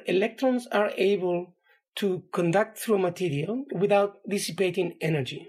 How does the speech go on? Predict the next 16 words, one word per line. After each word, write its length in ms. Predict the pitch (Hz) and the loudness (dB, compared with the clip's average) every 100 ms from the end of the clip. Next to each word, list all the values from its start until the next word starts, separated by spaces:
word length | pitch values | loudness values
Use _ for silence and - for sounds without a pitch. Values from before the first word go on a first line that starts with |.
| - | -8
So 320 | - 160 156 | -2 0 2
you 180 | 156 190 | 2 2
are 100 | 190 | 2
able 280 | 220 240 240 | 2 0 -2
to 200 | 233 190 | 0 0
run 460 | 160 190 233 254 | 2 4 4 2
an 100 | 220 | 0
electrical 500 | 208 190 196 180 185 | 2 0 -2 -4 -4
current 540 | - 190 156 147 240 - - _ - - _ - | -2 -2 -2 -2 -6 -8 -18 _ -20 -20 _ -10
through 200 | 208 196 | -2 0
a 20 | |
superconductor. 1000 | 170 - 175 165 160 143 143 - 240 233 | 0 -2 -2 -2 -2 0 -2 -2 -2 -2
You 60 | 180 | -2
dissipate 480 | 196 - 240 202 175 | -2 -2 0 0 2
no 160 | 196 | 0
power. 460 | 208 175 156 175 | 0 -2 -2 -2